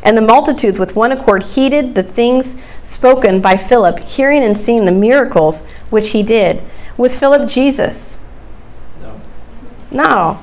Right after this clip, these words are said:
Speaker 1: Philip wasn't Jesus. But he did miracles. They were hearing and seeing the miracles which he did. So they were hearing something as well. They heard things.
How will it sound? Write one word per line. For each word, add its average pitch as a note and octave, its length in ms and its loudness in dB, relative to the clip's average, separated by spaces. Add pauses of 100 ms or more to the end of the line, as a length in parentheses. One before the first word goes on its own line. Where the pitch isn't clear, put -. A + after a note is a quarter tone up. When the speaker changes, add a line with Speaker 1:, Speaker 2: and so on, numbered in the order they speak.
(140)
Speaker 1:
Philip D4+ 260 0
wasn't G3+ 260 2
Jesus. G#3+ 540 0 (480)
But C4 420 2 (760)
he C#4 160 0
did C#4+ 180 0
miracles. C4+ 680 2 (1400)
They B3+ 100 8
were C4 100 6
hearing E4+ 680 2 (340)
and C4 280 2
seeing A3 640 0 (420)
the A3+ 120 2
miracles B3+ 460 4
which G3+ 200 0
he A3 80 0
did. G#3+ 220 2
So B3 100 -4
they C#4+ 120 0
were D#4 100 2
hearing C#4+ 420 2
something G#3 400 -2
as G#3 180 0
well. G#3+ 440 2 (1400)
They G#3 100 2
heard C4 400 -2
things. - 540 -4